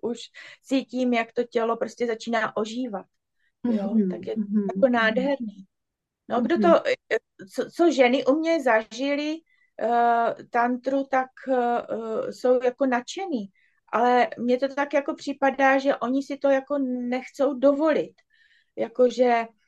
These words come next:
Speaker 1: eh, protože to není, eh, jak klasická masáž stojí tisíc korun, tak, eh, tahle nestojí prostě. Tahle stojí
Speaker 2: Jasně.
Speaker 1: čtyři, pět, čtyři, pět tisíc. A,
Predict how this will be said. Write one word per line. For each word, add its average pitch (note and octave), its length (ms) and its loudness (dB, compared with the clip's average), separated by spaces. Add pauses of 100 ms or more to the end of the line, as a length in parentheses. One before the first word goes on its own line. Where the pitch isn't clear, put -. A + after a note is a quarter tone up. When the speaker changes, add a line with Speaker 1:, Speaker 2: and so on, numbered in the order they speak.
(160)
Speaker 1:
eh, A3 100 2
protože B3+ 420 -4
to C#4 160 2
není, C4 480 2 (360)
eh, A#3+ 80 -2
jak C4 240 2 (180)
klasická B3+ 600 0
masáž A#3+ 460 -2
stojí - 400 -2
tisíc B3+ 360 -12
korun, C#4 640 0 (420)
tak, A#3 200 -4 (240)
eh, A#3 380 0
tahle B3+ 320 0
nestojí G#3+ 480 -6 (100)
prostě. - 380 -10
Tahle G#3+ 360 -8
stojí G#3+ 400 -6
Speaker 2:
Jasně. A3 440 -4
Speaker 1:
čtyři, A3+ 320 -6 (120)
pět, - 160 -2 (240)
čtyři, C4 420 -4
pět A3+ 140 0 (120)
tisíc. C#4+ 440 -8 (600)
A, A3+ 320 2